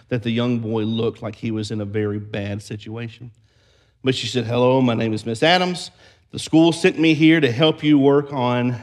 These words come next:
nouns and adverbs." And so they worked for a while, and she left, and she felt very discouraged, and she felt very hopeless 'cause she felt like she accomplished absolutely nothing.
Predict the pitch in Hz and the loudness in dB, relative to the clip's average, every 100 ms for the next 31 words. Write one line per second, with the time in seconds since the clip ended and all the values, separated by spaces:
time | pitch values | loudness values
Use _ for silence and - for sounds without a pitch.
0 | - 123 123 123 120 120 - - _ _ | -6 -4 -2 -2 -4 -6 -12 -20 _ _
1 | _ 117 107 110 107 - 98 123 107 - | _ -12 -8 -8 -8 -10 -14 -14 -20 -20
2 | _ _ _ _ 113 104 113 139 143 151 | _ _ _ _ -18 -6 0 2 4 4
3 | 131 151 135 135 135 139 135 127 - 139 | 2 2 2 4 2 2 0 -2 -2 0
4 | 131 135 135 131 - 117 107 131 117 127 | 2 0 0 -6 -4 -6 -4 -4 -2 0
5 | 127 131 139 - - 123 131 131 127 110 | 0 0 -4 -6 -4 -2 -2 -6 -10 -10
6 | 117 107 120 104 113 117 120 156 180 170 | -10 -4 -4 -2 -4 -2 -2 2 0 0
7 | 165 - - - - 143 - 156 135 139 | -4 -4 -14 -12 0 0 2 0 2 0
8 | 127 - 143 120 101 147 147 120 110 - | 0 0 0 0 -2 0 0 0 -4 -4
9 | 131 127 123 - 117 107 - 110 107 107 | -4 -4 -4 -8 -6 -6 -8 -8 -8 -8
10 | - 113 | -12 -14